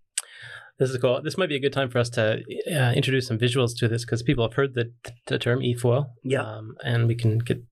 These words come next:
Speaker 1: you could probably describe it for us in terms of the components and, and
Speaker 2: Yeah.
Speaker 1: how it's essentially different from, uh, maybe a surfboard and so on. But, um, i-, is that something you can, you can show us? Is there something maybe on
Speaker 2: Yeah.
Speaker 1: your website? And then we'll just make
Speaker 2: Sure.
Speaker 1: sure.
Speaker 2: If you go, if you go online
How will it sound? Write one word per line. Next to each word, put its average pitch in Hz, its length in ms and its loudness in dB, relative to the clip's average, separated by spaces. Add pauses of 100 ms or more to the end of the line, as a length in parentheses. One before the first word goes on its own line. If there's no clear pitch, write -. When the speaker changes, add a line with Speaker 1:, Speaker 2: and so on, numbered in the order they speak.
(280)
Speaker 1:
you 135 140 0
could 135 100 0
probably 123 180 2
describe 127 360 -2
it 135 80 -14
for 123 240 -2
us 151 140 -6
in 117 80 -2
terms 117 200 0
of 113 40 0
the 113 80 0
components 117 560 -4
and, 110 240 -8 (180)
and 120 80 2
Speaker 2:
Yeah. 123 140 2 (200)
Speaker 1:
how 120 180 2
it's 120 160 -2
essentially 117 300 0
different 120 320 -2
from, 107 380 -2 (100)
uh, 117 240 2
maybe 107 280 -4
a 117 180 -6
surfboard 123 540 2
and 110 180 -2
so 127 140 2
on. 165 140 0 (760)
But, 120 320 0
um, 127 380 0 (500)
i-, - 40 0
is 156 260 2
that 170 180 2
something 165 240 0
you 160 140 2
can, 147 280 2
you 147 120 2
can 147 140 4
show 147 260 4
us? 190 160 0
Is 147 120 0
there 147 80 0
something - 300 0
maybe 139 240 4
on 127 160 2
Speaker 2:
Yeah. 202 140 4
Speaker 1:
your 131 100 -2
website? 135 560 -2
And 127 160 4
then 127 60 4
we'll 123 100 4
just 127 220 2
make 131 100 4
Speaker 2:
Sure. 220 80 4
Speaker 1:
sure. 131 240 2
Speaker 2:
If - 160 -4
you 185 120 4
go, 190 420 4
if - 120 -6
you 156 100 4
go 175 180 2
online 160 560 2